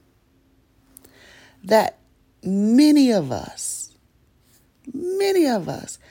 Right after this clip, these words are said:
have addictions. Now,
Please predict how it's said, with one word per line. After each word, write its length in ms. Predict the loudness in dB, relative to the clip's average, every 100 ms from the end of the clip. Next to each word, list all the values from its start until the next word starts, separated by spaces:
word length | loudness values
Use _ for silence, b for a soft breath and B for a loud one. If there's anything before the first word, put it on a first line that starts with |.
| b b
have 320 | -10 -6 -6 -6
addictions. 880 | -6 -6 -8 -8 -10 -14 _ -20 -20 _ _ _ _ _ _ _ _ _ _ _ _ b b b b b b -10
Now, 420 | -6 -4 -6 -10